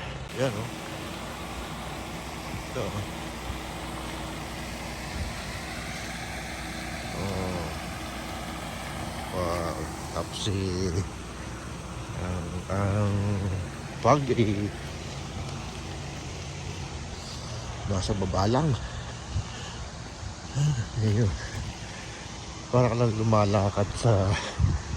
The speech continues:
ulap. Ayan. Ayan, oh. Ah. Dito lang. Nakakarong lang.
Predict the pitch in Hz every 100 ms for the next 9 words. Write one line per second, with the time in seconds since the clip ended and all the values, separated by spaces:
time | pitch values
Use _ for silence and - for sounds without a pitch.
0 | - - - - - - - 80 87 -
1 | 101 104 98 - - - - - - -
2 | - - - - - - - - - 101
3 | 90 78 - - - 98 82 80 78 -
4 | 90 78 - - - - - - - -
5 | - - - - 131 123 131 135 110 -
6 | 92 90 95 - 92 90 90 92 - -